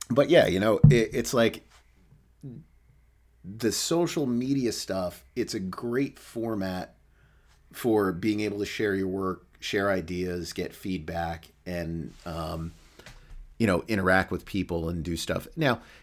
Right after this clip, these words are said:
the other thing is, if you are, and, you know, and y-, you're saying football admin, so I'm not gonna say Big Data Bowl. That's, that's probably not gonna work for you. I wish,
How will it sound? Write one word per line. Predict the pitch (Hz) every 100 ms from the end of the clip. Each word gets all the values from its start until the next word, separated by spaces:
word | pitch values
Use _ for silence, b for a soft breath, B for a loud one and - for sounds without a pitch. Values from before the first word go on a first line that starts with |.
| B
the | 139
other | 147 170
thing | 151 131
is, | 120 113 95 - - - - - _ - _ _
if | - 78 80 120 127 127 -
you | 101 110 113 110 104
are, | 82 104 104 98 92 -
and, | 147 139
you | 139
know, | 135
and | 123 131 135
y-, | 123
you're | 117 123
saying | 180 117
football | 120 95
admin, | 90 82 82
so | -
I'm | 110
not | 101
gonna | 92
say | 92
Big | 78 85
Data | 71 82 78
Bowl. | 78 78
That's, | 92 - -
that's | 95 -
probably | 98 87
not | 82
gonna | 78
work | 78 76 -
for | 92 76
you. | - B B B B
I | 147 185
wish, | 139 147 110 - -